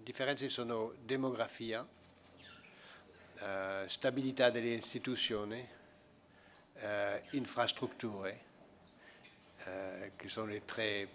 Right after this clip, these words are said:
principali differenze. E tutto che va come la pol-, la politica della famiglia e la politica del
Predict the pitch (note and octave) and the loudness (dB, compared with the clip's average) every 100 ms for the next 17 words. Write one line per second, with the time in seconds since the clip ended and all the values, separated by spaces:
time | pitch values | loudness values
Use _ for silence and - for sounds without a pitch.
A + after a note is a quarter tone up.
0 | - G#2+ - G#2+ G2+ G2 F#2+ G2 E2+ F2 | -10 -6 -4 0 0 0 -8 -8 -8 -10
1 | F2 - G2+ - - - - - - - | -12 -16 -18 -20 -20 -20 -20 -20 -20 -20
2 | - - - - - - - G2+ G2+ F#2 | -20 -18 -16 -16 -20 -14 -6 -4 -4 -8
3 | - - B2+ A#2+ A#2+ A2+ G2+ G#2 G2 G2 | -14 -8 -6 -4 -4 -2 2 4 4 2
4 | F2+ - - - - G#2+ G2+ G2 F#2+ - | -2 -14 -20 -16 -6 -4 -2 -2 -2 -4
5 | A2 - G#2+ G2+ G2+ A2 G2+ G#2+ G#2+ G2+ | -8 -8 -4 -2 0 -2 -4 -4 -2 0
6 | F#2+ - G2+ G2+ F#2+ F#2 F#2 F#2 F#2 F#2 | -2 -2 -4 -2 -2 -2 -2 -2 -2 -4
7 | F#2 F2+ F#2+ G2+ G2+ G2+ F#2+ G2 G#2 G2 | -8 -8 -10 -12 -12 -10 -10 -6 -4 -4
8 | F#2 F#2 F#2 | -4 -4 -6